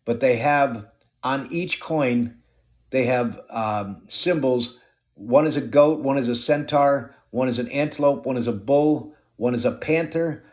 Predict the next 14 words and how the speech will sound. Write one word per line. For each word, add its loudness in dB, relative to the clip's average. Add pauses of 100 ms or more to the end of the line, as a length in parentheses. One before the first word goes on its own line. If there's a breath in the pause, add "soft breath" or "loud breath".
(140 soft breath)
one -2
is 0
a 0
boar, 4
one -4
is -4
a -2
doe, 2
meaning -2
deer, -2 (340 loud breath)
one -2
is -2
a 0
pegasus, -2